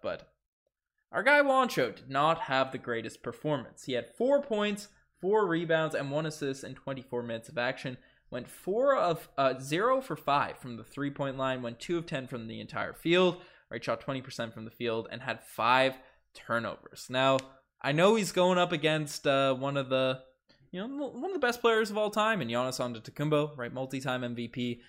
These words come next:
in the prime of his career, yada, yada, yada. But Juan, you gotta, you gotta be stepping that up. You can't be putting up stat lines, shooting twenty percent in international action,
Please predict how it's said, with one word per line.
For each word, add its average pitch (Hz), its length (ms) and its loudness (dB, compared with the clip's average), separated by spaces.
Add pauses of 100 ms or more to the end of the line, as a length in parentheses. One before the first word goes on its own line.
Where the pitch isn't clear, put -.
(120)
in 127 80 -6
the 120 80 -4
prime 175 320 6
of 160 60 -4
his 147 160 -2
career, 127 320 -2
yada, 120 260 0
yada, 113 240 -4
yada. 110 240 -2
But 110 320 -4 (880)
Juan, 104 240 -8
you 185 140 -6
gotta, 131 580 4
you 208 80 -12
gotta 170 160 4
be 110 100 -12
stepping 123 500 2
that 107 200 -2
up. 101 220 -8
You 170 80 -4
can't 226 260 6
be 185 100 -2
putting 156 220 0
up 139 100 -2
stat 120 380 4
lines, 117 300 -2
shooting 117 400 -8
twenty 131 260 -4
percent 120 380 -4
in 110 100 -12
international 117 720 -4
action, 120 460 0